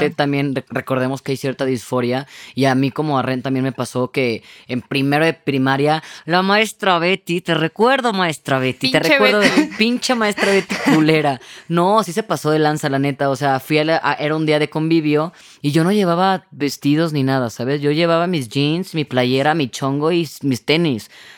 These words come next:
Speaker 1: Porque era comodidad, o sea, y yo no fui nunca de vestidos ni de faldas. Mi hermana era súper femenina, de que, "Ay, mi, mi, mi fiesta de cumpleaños de la Cenicienta", y de que así, princesa preciosa. Y yo, "Yo quiero de las Tortugas Ninja, de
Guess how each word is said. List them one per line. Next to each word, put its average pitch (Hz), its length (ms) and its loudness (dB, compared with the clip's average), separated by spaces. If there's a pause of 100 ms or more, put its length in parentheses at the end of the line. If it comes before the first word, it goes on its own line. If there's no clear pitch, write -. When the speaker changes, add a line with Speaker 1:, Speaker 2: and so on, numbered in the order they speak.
(100)
Speaker 1:
Porque 170 260 -2
era 208 160 0
comodidad, 175 840 0
o 156 80 -6
sea, 143 320 -2 (320)
y 156 140 -4
yo 170 180 2
no 190 160 -4
fui 196 260 -2
nunca 196 300 0
de 202 80 2
vestidos 175 340 -2
ni 180 80 -2
de 170 80 -2
faldas. 151 480 -2 (360)
Mi 151 120 2
hermana 165 220 0
era 196 120 0
súper 214 360 -2
femenina, 165 440 -2
de 165 120 -6
que, 196 100 -4
"Ay, 208 240 -4
mi, 190 200 -6
mi, 180 380 -4 (140)
mi 175 140 -6
fiesta 190 240 -4
de - 20 -8
cumpleaños 180 320 -4
de 170 60 -6
la 160 60 -8
Cenicienta", 147 580 -4
y 131 80 2
de 131 80 -6
que - 180 -10 (140)
así, 123 240 -8
princesa 131 580 -4
preciosa. 127 500 -4 (360)
Y 127 100 2
yo, 135 100 2
"Yo 123 200 -2
quiero 131 340 0
de 104 340 -4 (280)
las 147 160 0
Tortugas 160 420 2
Ninja, 151 460 0 (340)
de 165 500 2